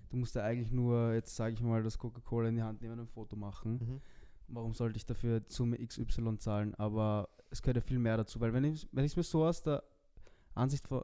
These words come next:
Speaker 1: äh, von, von der Sicht von einem Unternehmen überleg, sparen sie sich schon viel, weil sie geben quasi das Briefing mir und ich überleg mir, wie setze ich das in Szene? Ich mach das Foto, ich bearbeite das Foto, ich überleg mir irgendwie eine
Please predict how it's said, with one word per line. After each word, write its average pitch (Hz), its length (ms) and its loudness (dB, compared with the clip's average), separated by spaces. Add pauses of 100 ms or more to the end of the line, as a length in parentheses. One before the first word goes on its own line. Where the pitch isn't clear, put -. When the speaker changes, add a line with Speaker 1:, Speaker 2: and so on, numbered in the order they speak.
Speaker 1:
äh, 120 220 4
von, 117 480 0
von - 160 -2
der 117 40 2
Sicht 120 260 -8
von 117 400 0
einem 113 120 2
Unternehmen 120 560 2
überleg, 110 540 0 (360)
sparen 123 300 2
sie 120 120 -2
sich 120 160 0
schon 170 180 0
viel, 120 180 0
weil 113 120 4
sie 117 120 -2
geben 143 380 2
quasi 127 440 2
das 117 160 -2
Briefing 127 480 4
mir 151 280 4 (460)
und 127 140 2
ich 156 120 6
überleg 139 400 8
mir, 120 280 4
wie 139 200 4
setze 135 280 0
ich 127 80 -6
das - 200 -8
in 120 80 -4
Szene? 123 720 -2 (720)
Ich - 100 -4
mach 120 140 4
das - 140 0
Foto, 131 480 0 (460)
ich - 100 4
bearbeite 131 360 6
das 113 120 -6
Foto, 113 500 -2
ich 127 140 -4
überleg 120 280 2
mir 120 140 -2
irgendwie 120 340 -2
eine 117 180 -2